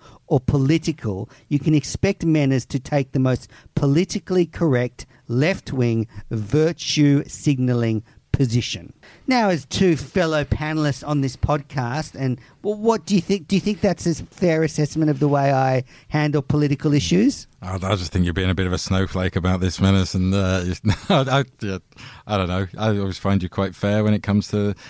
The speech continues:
Speaker 2: matters that are, are sensitive. So, um,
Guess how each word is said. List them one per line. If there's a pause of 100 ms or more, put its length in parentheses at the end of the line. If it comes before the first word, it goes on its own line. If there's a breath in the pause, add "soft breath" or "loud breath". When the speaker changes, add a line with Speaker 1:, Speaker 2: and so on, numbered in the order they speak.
(140 loud breath)
Speaker 2:
matters
that
are, (160)
are
sensitive.
So,
um,